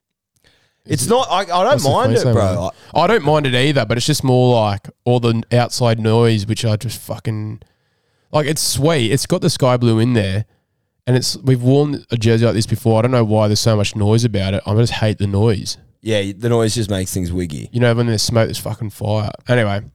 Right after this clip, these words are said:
Speaker 1: we'll go through the team.
Speaker 2: Nah, it's just Origin, bro. They
Speaker 1: It
Speaker 2: just,
Speaker 1: is
Speaker 2: they, they
Speaker 1: Origin.
Speaker 2: just spin a yarn
Speaker 1: It
Speaker 2: however they
Speaker 1: is.
Speaker 2: can.
Speaker 1: But it doesn't help that Tr-, Latrell's out as well, and then
Speaker 2: No.
Speaker 1: Payne was injured the other day. It's just, like, a bit of a build-up.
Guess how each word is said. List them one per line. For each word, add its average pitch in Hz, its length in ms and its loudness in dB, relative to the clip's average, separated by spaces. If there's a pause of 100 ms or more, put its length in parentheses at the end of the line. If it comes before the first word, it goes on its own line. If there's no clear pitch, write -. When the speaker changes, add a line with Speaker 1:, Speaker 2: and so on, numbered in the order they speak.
(520)
Speaker 1:
we'll 127 120 0
go 127 140 2
through 123 180 0
the 101 80 0
team. 107 260 0
Speaker 2:
Nah, 117 160 0
it's 131 220 -2
just 180 180 -2
Origin, 117 460 -2
bro. 87 220 -10
They 104 120 -6
Speaker 1:
It 117 60 -2
Speaker 2:
just, 123 120 2
Speaker 1:
is 120 160 2
Speaker 2:
they, 110 80 0
they 101 60 2
Speaker 1:
Origin. 101 280 0
Speaker 2:
just 95 300 -2
spin 131 300 -8
a 123 40 -4
yarn 104 360 -6
Speaker 1:
It - 20 -10
Speaker 2:
however 104 260 2
they 95 120 0
Speaker 1:
is. 85 80 -6
Speaker 2:
can. 90 340 -10 (500)
Speaker 1:
But 120 120 2
it - 20 0
doesn't 117 220 0
help 110 220 0
that 107 120 -8
Tr-, - 180 -8
Latrell's 107 480 0
out 101 200 0
as 98 100 -4
well, 104 240 2
and 101 80 -2
then 101 120 -2
Speaker 2:
No. 107 180 0
Speaker 1:
Payne 107 200 0
was 101 140 -2
injured 104 200 -2
the 101 40 0
other 95 160 -2
day. 98 220 -2
It's 98 80 -6
just, 82 180 -6
like, 98 160 -6
a 98 40 -8
bit 101 140 -6
of 98 80 -4
a 98 60 -4
build-up. - 540 -6